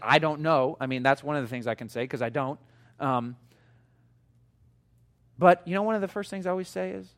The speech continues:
I always say, "The longer, uh, it takes for Jesus to return,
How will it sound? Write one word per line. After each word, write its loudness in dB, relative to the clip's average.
I -6
always -6
say, -4
"The -4
longer, -4
uh, -4
it -10
takes -8
for -12
Jesus -10
to -14
return, -12